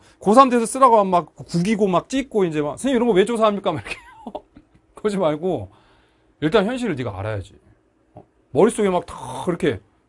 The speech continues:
꿈만 지금, 응? 서영고, 어? 서성한, 중경예시 이렇게 해놓고 현실은 그게 아닌 걸 알아야 돼요. 그걸 누가 알려주겠어? 여러분 옆에 있는 담임선생님이 딱 알려줘야지. 물어보라고, 담임선생님한테. 어?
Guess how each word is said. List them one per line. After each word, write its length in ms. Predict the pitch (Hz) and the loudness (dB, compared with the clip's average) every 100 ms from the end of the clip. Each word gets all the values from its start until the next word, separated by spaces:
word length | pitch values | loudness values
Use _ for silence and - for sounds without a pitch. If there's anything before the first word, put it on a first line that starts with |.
| _ _ - | _ _ -6
꿈만 320 | 285 285 226 | 2 4 4
지금, 360 | - 123 107 90 _ - | 2 -6 -8 -10 _ -12
응? 180 | 156 208 _ _ _ _ _ _ _ _ _ _ _ | -10 -12 _ _ _ _ _ _ _ _ _ _ _
서영고, 560 | - 247 254 220 143 101 - | 2 4 6 2 -4 -6 -4
어? 140 | 185 214 | -4 0
서성한, 520 | 233 220 180 113 98 | 0 0 -2 -4 -6
중경예시 420 | 190 202 190 160 | 0 2 2 -2
이렇게 260 | 131 - 101 | -8 -8 -8
해놓고 440 | 147 226 - 101 92 _ _ _ | -6 -6 -8 -12 -14 _ _ _
현실은 420 | - 302 262 160 | 0 2 2 0
그게 180 | - 165 | -2 0
아닌 220 | 120 139 | 0 0
걸 200 | 143 117 - | -6 -8 -4
알아야 400 | 156 240 233 110 | 4 4 4 0
돼요. 120 | - - _ _ _ _ _ _ | -10 -20 _ _ _ _ _ _
그걸 160 | - 240 | 0 0
누가 180 | 214 277 | 4 4
알려주겠어? 800 | 247 202 190 175 156 156 123 90 _ - | 4 -2 -4 -4 -4 -4 -6 -12 _ 2
여러분 260 | 196 254 180 | 4 4 2
옆에 240 | 175 220 | 0 -2
있는 120 | 208 | -2
담임선생님이 380 | - 170 185 165 | 0 -2 0 0
딱 140 | - 156 | -2 0
알려줘야지. 560 | 135 151 110 101 101 - _ _ _ _ _ _ _ _ _ - | -4 -4 -8 -12 -14 -20 _ _ _ _ _ _ _ _ _ -12
물어보라고, 480 | 123 160 107 92 - _ | -6 -4 -6 -12 -18 _
담임선생님한테. 560 | - 107 98 - _ _ _ _ _ _ _ | -12 -12 -12 -18 _ _ _ _ _ _ _
어? 120 | - | -20